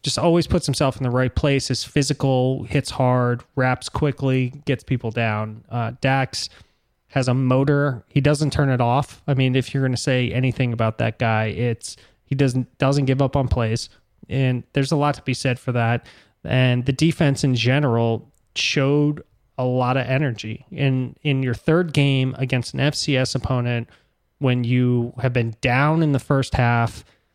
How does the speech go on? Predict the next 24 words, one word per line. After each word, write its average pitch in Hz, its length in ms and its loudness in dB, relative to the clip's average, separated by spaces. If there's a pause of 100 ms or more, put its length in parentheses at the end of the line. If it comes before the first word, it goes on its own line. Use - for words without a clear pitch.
(320)
that's - 320 -2
tough, 156 520 -2
uh, 143 140 -2
for 123 220 -2
a 120 60 0
while. 120 320 2
And, 135 260 -2
and 131 200 0
when 131 160 0
some 151 220 0
of 147 60 2
those 135 200 2
mistakes 135 480 -2
are 123 120 0
on 127 100 0
the 123 100 -2
offense, 120 640 -2 (1000)
they 143 220 2
could 170 220 0
have 139 120 0
easily 139 500 0
just, - 480 -4
you 139 100 0
know, 117 280 0